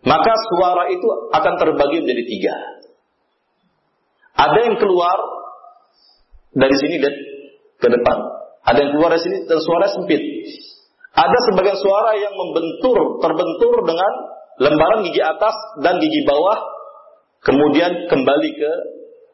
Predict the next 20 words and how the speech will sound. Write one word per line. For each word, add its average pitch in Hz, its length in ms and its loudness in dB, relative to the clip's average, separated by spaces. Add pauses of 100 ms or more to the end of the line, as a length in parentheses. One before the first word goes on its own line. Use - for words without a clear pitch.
(240)
belakang 127 560 2
lagi 135 320 -2
dan 135 160 0
tersebar 131 400 2
dalam 117 160 0
mulut. 107 400 -4 (160)
Oleh 120 160 4
karena 117 320 2
itu 160 160 -8
suara 127 320 2
shin 123 320 -2
itu 117 240 -4
dia 135 240 2 (880)
nafas 127 420 2 (140)
tersebar 107 480 0
di 101 160 -2
mulut. 95 200 -4 (440)
Ash. 127 240 2 (1120)
Antum 320 160 0
coba. - 200 0